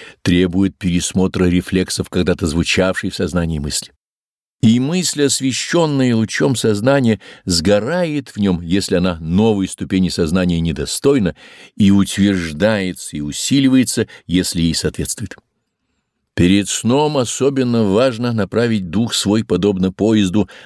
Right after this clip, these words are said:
на определённый путь, с которого поезд не сойдёт до нового перехода стрелки. В этом случае контроль сугубо необходим.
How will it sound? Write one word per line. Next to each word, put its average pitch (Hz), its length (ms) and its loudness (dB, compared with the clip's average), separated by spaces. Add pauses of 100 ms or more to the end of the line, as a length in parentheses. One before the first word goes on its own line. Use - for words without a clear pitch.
на 90 120 2
определённый 98 560 2
путь, - 340 -6 (120)
с - 80 -10
которого 85 280 0
поезд 95 420 0
не 98 180 2
сойдёт 101 560 0 (240)
до 95 240 0
нового 92 420 2
перехода 87 440 -6
стрелки. - 400 -6 (840)
В - 80 -6
этом 71 260 0
случае 78 380 -2
контроль 78 380 0
сугубо 80 480 0
необходим. 76 480 -4